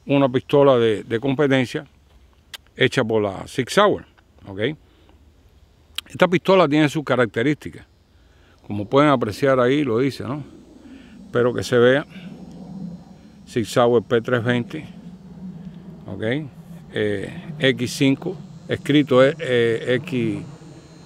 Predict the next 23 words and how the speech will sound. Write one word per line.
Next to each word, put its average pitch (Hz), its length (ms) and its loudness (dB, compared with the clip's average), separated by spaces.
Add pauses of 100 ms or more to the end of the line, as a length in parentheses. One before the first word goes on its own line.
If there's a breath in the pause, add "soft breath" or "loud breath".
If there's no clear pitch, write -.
(320)
X 131 280 0
five, 131 300 4 (640)
¿ok? - 240 -10 (680)
Espero 110 240 -10
que 107 80 -10
se 107 140 -8
vea 107 240 0
ahí. 117 140 -4 (1200)
Ok, 143 140 4 (160)
esta, 165 760 4
esta 165 200 -2
pistola 165 380 2
tiene 143 200 6
algunas 139 280 2
características, 135 880 0 (100)
ah, 113 300 -2 (1160 loud breath)
completamente 123 580 2
distintas. 123 500 2
Yo 120 140 2
tengo, 131 340 2 (260)
eh, 110 320 -2
una, 117 220 -6
dos, 127 160 -10